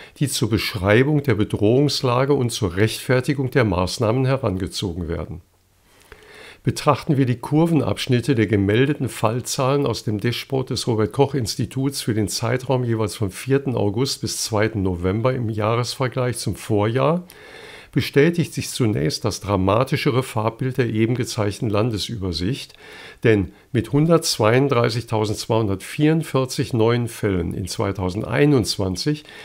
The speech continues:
gegenüber siebenundvierzigtausendneunhundertsechsundzwanzig im Vorjahr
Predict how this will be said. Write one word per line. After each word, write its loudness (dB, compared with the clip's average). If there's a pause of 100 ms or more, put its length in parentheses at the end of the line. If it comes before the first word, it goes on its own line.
(240)
gegenüber 2
siebenundvierzigtausendneunhundertsechsundzwanzig 0
im -2
Vorjahr 0